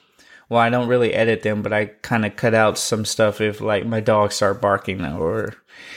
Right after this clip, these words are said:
you know, so I get a knock at the door, I have to get up. But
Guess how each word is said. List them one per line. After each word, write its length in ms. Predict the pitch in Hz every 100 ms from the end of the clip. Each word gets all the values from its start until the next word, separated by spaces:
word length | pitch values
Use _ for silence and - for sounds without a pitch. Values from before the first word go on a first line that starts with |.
| - _
you 120 | 113
know, 180 | 98 98
so 160 | 101 107
I 120 | 113
get 140 | 110
a 60 | 104
knock 260 | 107 104
at 40 | 113
the 100 | 104
door, 160 | 107
I 60 | 107
have 80 | 104
to 80 | 104
get 180 | 107
up. 360 | 104 104 - _ _ -
But 340 | 123 104 -